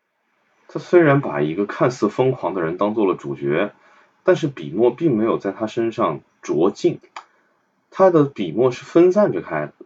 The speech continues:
分散，分散着来的。每一个阶段，他所重-，侧重描写的是那些正常的，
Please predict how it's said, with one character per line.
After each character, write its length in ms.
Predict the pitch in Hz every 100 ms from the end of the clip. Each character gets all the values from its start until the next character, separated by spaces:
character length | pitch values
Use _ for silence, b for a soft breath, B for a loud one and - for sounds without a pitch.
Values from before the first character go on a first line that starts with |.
| -
分 240 | - 160
散， 220 | 190 147
分 240 | - 170 165
散 200 | 180 104
着 60 |
来 240 | 73 67 71
的。 120 | - b b b
每 220 | - 107 87
一 120 | 110
个 80 | 143
阶 180 | 143
段， 300 | 135 131 104 - _
他 120 | -
所 200 | - 98 - -
重-， 300 | 170 139 -
侧 240 | - 180
重 160 | 127 101
描 220 | 87 80
写 220 | - 80
的 200 | 69 71 - b
是 120 | -
那 120 | 135
些 140 | 131 139
正 360 | - 247 170
常 300 | - 71 71
的， 160 | 73